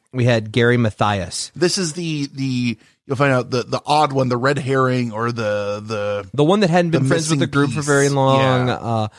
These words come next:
Speaker 1: also the one, well, we'll get into it. Uh, he was the newest to the group, having just joined, uh, the Gateway Projects a few months prior in the
Speaker 2: Right.
Speaker 1: previous year.
Speaker 2: Yeah.
Speaker 1: Um, he was twenty-five and he came from Olivehurst, California. He lived with his parents and worked for his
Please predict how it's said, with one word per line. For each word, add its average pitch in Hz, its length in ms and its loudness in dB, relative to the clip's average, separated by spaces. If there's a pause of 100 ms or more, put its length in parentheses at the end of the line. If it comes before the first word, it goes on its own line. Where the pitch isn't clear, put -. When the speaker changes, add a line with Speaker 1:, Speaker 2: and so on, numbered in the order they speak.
(260)
Speaker 1:
also 196 320 2
the 160 100 -2
one, 151 300 0
well, 120 220 0
we'll 110 100 -6
get 104 160 -2
into 87 240 -6
it. 78 80 -10 (460)
Uh, 127 320 2
he 170 180 2
was 202 120 2
the 220 100 2
newest 156 240 2
to 180 60 -8
the 196 60 -4
group, 139 220 2
having 123 240 2
just 135 320 2
joined, 139 400 2
uh, 117 320 2
the 113 240 -8
Gateway 127 300 2
Projects 110 800 0 (260)
a 110 80 -6
few 147 340 2
months 127 280 2
prior 104 340 2
in 98 60 0
the 107 80 2
Speaker 2:
Right. 104 80 -2
Speaker 1:
previous 101 420 -2
year. 101 240 0
Speaker 2:
Yeah. 104 240 -8 (180)
Speaker 1:
Um, 113 380 0 (180)
he 131 60 4
was 123 100 2
twenty-five 156 540 2
and 131 80 0
he 120 40 -2
came 127 200 0
from 117 140 -2
Olivehurst, 113 440 0
California. 107 560 0
He 101 120 -2
lived 139 180 0
with 190 80 -4
his 151 100 0
parents 156 460 0 (840)
and 135 100 -2
worked 147 160 0
for 160 100 0
his 120 100 2